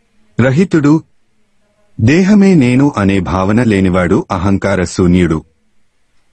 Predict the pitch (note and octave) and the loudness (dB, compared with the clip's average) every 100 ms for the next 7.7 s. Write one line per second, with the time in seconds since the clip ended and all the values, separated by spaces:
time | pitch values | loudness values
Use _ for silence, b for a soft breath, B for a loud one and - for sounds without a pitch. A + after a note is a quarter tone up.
0 | _ C#3 D#3 E3+ - E3 C#3 C3+ C#3+ D#3+ | _ -2 0 0 0 2 2 2 2 0
1 | G#2 G2 - G2+ F2+ F2+ - D#3+ A2+ G2 | -2 -4 -2 -2 0 -2 -2 0 0 0
2 | F#2 F2+ F2 B2+ - _ _ _ _ _ | 0 0 -2 -4 -6 _ _ _ _ _
3 | _ _ _ _ _ _ _ _ B2 D3 | _ _ _ _ _ _ _ _ 0 2
4 | E3 D#3+ B2+ B2+ D#3 G#2+ E2+ G2+ F#2+ F#2+ | 2 2 2 0 0 -2 -2 -2 -2 -2
5 | G2 G#2 F#2 E2+ F#2 F2 B2+ F3+ G#2 F#2+ | 0 0 0 0 -2 0 -2 -2 -2 0
6 | G2+ C3+ D3 G2+ A2+ C#3+ F2+ F2+ F#2+ F2+ | 0 0 0 0 0 0 0 -2 -2 -4
7 | B2+ C3 F2+ F#2 F2 F#2+ F3+ | -2 0 0 0 0 0 -2